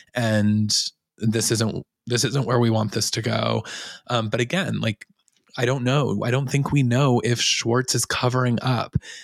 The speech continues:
There was one thing that I, I noticed is last week, uh, or I guess two weeks ago, Schwartz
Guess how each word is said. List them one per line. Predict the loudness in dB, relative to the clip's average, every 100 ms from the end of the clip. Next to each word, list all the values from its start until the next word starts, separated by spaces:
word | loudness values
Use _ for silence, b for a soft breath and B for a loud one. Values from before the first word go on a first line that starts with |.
| B
There | -2 0
was | 2 2 2 0 -2
one | -4 0 2 2
thing | 0 0 2
that | 2
I, | 2 2 -2 -2
I |
noticed | 0 2 2 2 0 0
is | 0 -2 -8 _ _ _ _ _ _ _ -10
last | -4 -2 -2 -4 0
week, | 2 2 0 -4 B B B B B
uh, | -2 0 0 -2 -4 -10 _ _ _ _ _ -6 -4 -4 -6
or | -4
I | -2
guess | -2 -2 -2
two | 0 0
weeks | 2 0
ago, | -2 -2 -2 -4 -6 B B _ _
Schwartz | -2 0 2 0 0 -4